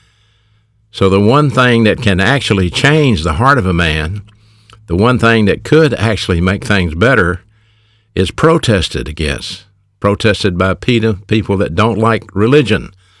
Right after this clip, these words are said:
such as the Freedom from Religion Foundation, because they consider religion is a bad thing, and they consider they're doing a good thing by protecting the atheist. And that's the one thing that could actually change the world.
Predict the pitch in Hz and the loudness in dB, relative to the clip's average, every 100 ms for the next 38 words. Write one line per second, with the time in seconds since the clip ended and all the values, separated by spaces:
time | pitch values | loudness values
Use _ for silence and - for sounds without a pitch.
0 | _ _ - 95 - 87 78 71 - 117 | _ _ -4 -2 0 -2 -2 -4 0 2
1 | 107 104 - 107 104 107 123 101 82 98 | 2 -2 0 0 0 0 0 0 0 0
2 | 87 85 80 - 71 78 - 98 90 113 | 0 0 -4 -4 -10 -8 -2 -2 0 -2
3 | 123 117 - 107 95 90 78 _ _ _ | 0 -4 0 0 2 0 -2 _ _ _
4 | _ _ _ _ _ - 95 110 139 110 | _ _ _ _ _ -2 2 4 4 2
5 | 104 95 95 135 151 139 107 85 98 107 | 2 2 2 2 2 0 -2 0 0 0
6 | 95 113 113 101 117 110 107 117 104 113 | 0 0 -2 0 0 2 4 2 4 4
7 | 101 90 85 143 139 95 90 98 92 87 | 4 0 2 2 2 0 0 0 0 -2
8 | - - 127 110 113 110 113 127 113 78 | -4 -2 -2 -2 0 0 2 0 -2 -6
9 | - - _ _ _ _ _ _ _ _ | -8 -16 _ _ _ _ _ _ _ _
10 | - 85 135 135 107 98 220 127 87 71 | -8 -2 0 0 0 2 0 0 -4 -4
11 | 78 107 110 - - 85 - 117 123 - | -4 -6 -8 -14 -10 -6 -2 0 -2 -4
12 | 139 123 147 170 98 80 73 67 - | -4 0 0 0 -2 -4 -4 -6 -8